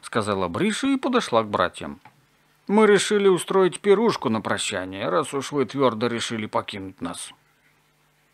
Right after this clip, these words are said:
«Мы в долгу перед всеми вами, Бриши», — сказал Джандалар.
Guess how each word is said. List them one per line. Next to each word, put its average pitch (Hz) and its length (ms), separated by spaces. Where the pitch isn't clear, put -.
«Мы 143 220
в 135 80
долгу 131 540
перед 120 280
всеми 110 340
вами, 98 460
Бриши», — 101 540
сказал 104 520
Джандалар. 95 580